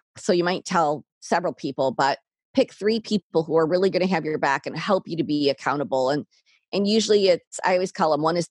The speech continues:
the cheerleader. Who do you have that's in your corner that tells you you're wonderful no matter what? And you can call them and they're gonna say, "You can do this. You're awesome. Are you kidding me? You know, I admire you. You've always been the one who makes things happen, blah, blah, blah, blah."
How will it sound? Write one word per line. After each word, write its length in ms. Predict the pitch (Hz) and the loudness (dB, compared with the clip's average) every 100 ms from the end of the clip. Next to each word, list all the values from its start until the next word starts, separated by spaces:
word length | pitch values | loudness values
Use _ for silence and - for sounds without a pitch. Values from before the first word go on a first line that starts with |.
| - | -10
the 60 | |
cheerleader. 560 | - - 156 139 120 87 - | -6 0 2 2 0 -4 -2
Who 100 | 233 | -2
do 60 | |
you 100 | 233 | 0
have 240 | 233 170 180 | 2 0 -2
that's 160 | 156 | -6
in 80 | 143 | -6
your 100 | 160 | -6
corner 300 | - 170 151 | -4 -2 -2
that 180 | 139 - | -4 -6
tells 200 | - 160 | -2 -2
you 60 | 160 | 0
you're 120 | 147 | 0
wonderful 460 | 151 151 156 - 147 | 2 0 -2 -2 -2
no 80 | 143 | 0
matter 300 | 143 139 147 | 0 0 0
what? 360 | 139 139 113 - | 0 0 0 -4
And 120 | 147 | -4
you 60 | 147 | -4
can 140 | 123 | -6
call 260 | 131 170 160 | -2 0 2
them 180 | 156 151 | 0 0
and 120 | 151 | -2
they're 80 | 143 | -4
gonna 160 | 147 | -4
say, 360 | 147 160 143 131 _ _ _ - | -4 0 2 0 _ _ _ -2
"You 100 | 339 | 0
can 200 | - 427 | 2 -2
do 320 | 349 330 427 403 | 2 2 2 2
this. 480 | 370 339 311 269 - | 4 6 6 6 0
You're 200 | 381 320 | -4 -2
awesome. 840 | - 427 427 - 269 247 196 165 151 | -2 -2 -4 0 2 2 2 0 -4
Are 320 | - - - | -8 -4 2
you 140 | 349 415 | 2 2
kidding 380 | - 381 349 330 | 0 2 2 2
me? 400 | 339 349 339 359 _ 208 - | 2 4 4 2 _ -10 0
You 80 | |
know, 240 | 269 254 247 | 4 4 4
I 140 | 302 359 | 2 -2
admire 340 | 294 294 294 | -2 2 2
you. 280 | 269 285 294 | 2 2 4
You've 220 | 269 269 | 2 2
always 200 | 269 294 | 2 4
been 160 | 277 262 | 2 2
the 80 | |
one 360 | 233 269 254 269 | 4 4 4 2
who 100 | 262 | 0
makes 280 | 190 214 - | 0 -2 -2
things 240 | 233 180 | -2 0
happen, 420 | 311 302 - 269 240 | 0 0 0 0 4
blah, 240 | 175 185 | 4 4
blah, 200 | 175 175 | 2 0
blah, 240 | 143 143 | 2 0
blah." 260 | 135 135 110 | 2 0 0